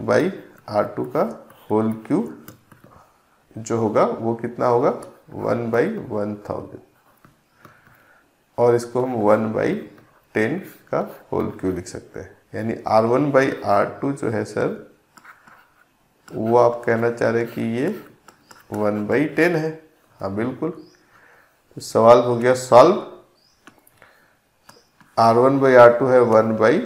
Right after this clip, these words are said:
ten, उसका square into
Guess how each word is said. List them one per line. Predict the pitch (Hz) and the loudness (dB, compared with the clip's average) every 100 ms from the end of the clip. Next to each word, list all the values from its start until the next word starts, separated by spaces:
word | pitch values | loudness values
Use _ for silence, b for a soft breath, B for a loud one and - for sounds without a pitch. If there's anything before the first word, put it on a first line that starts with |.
| - - _ _ _ _ 107 | -8 -20 _ _ _ _ -4
ten, | 110 214 - - _ | -2 -4 -10 -20 _
उसका | 131 - - 123 | -16 -6 0 0
square | - - 110 127 196 - - - | 0 -2 2 2 0 -8 -18 -10
into | 104 98 147 | -8 -6 -6